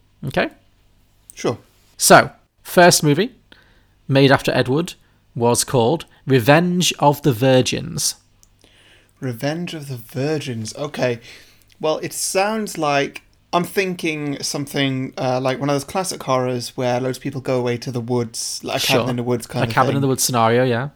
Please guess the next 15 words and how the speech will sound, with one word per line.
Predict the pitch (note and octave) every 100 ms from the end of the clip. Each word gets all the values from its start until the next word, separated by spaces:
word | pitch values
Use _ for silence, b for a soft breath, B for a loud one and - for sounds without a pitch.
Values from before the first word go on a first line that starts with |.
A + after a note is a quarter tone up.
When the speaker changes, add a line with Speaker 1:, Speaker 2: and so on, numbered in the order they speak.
| _
Speaker 2:
Yeah, | C3+ A#2+
you, | A2+ C3 - - b b _ _
yeah. | - - B B
So | - D#3+
you | E3
know | G3+
what's | F#3
going | E3 D3+
on | C#3+ C3
there, | B2+ A#2+ b b
and | - C3+ B2+ - _
that | F#3 E3+
whole | D3+ E3
thing | D#3 D#3 B2+
happens. | C#3 C3+ - - -